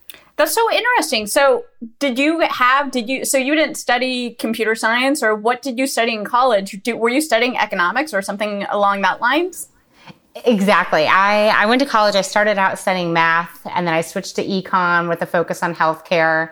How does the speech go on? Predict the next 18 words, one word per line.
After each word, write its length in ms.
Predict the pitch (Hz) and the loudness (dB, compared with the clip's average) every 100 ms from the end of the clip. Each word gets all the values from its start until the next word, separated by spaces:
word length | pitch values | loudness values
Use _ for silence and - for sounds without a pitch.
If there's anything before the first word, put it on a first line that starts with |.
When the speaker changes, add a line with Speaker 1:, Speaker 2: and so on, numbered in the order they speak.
| - _ _ _ - | -10 _ _ _ 0
Speaker 2:
Um, 640 | 180 170 165 160 160 170 | 2 4 2 0 -2 -2
and 140 | 185 | 0
I 480 | 170 170 170 170 139 | 2 2 2 2 0
had 180 | 180 190 | -2 0
every 400 | - 208 220 220 | 0 0 2 2
intent 420 | 202 185 190 170 | 0 -2 -2 -2
of 120 | 175 | -2
moving 340 | 170 175 165 165 | 0 0 0 -2
into 240 | 170 165 | -2 -4
some 260 | 165 180 175 | -2 -2 -2
sort 220 | 185 170 | 0 2
of 240 | 165 160 | 2 0
finance 600 | - 175 170 165 165 165 170 | 0 0 0 -2 -2 -4 -2
or 120 | 160 | 0
economics 600 | 165 - 165 156 151 - | 0 0 0 0 -4 -8
field 420 | - 170 156 156 | 0 2 2 2
afterwards. 680 | 143 160 175 151 - 160 - | 0 -2 -4 -6 -6 -10 -10
So 380 | - 165 147 | -2 0 0